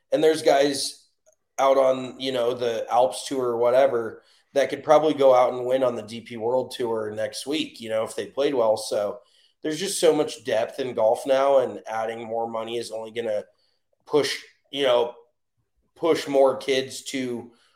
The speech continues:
want to grow up and do that. Like, it, it is kind of crazy to think about, but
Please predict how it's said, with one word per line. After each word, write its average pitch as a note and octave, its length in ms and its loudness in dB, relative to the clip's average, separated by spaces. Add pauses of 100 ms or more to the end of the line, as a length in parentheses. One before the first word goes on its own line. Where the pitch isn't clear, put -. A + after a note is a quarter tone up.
(100)
want C3 260 2
to C#3+ 80 -4
grow B2 300 6
up A#2+ 140 4
and B2 140 -2
do A2+ 140 -4
that. A#2+ 280 4
Like, G#2 300 -4 (1300)
it, D#3+ 160 -6
it E3 140 -4
is G#3 200 2
kind D#3 220 6
of D3 100 0
crazy C3+ 380 -4
to A#2+ 100 -2
think A#2+ 240 -6
about, C#3 400 2
but A2 300 0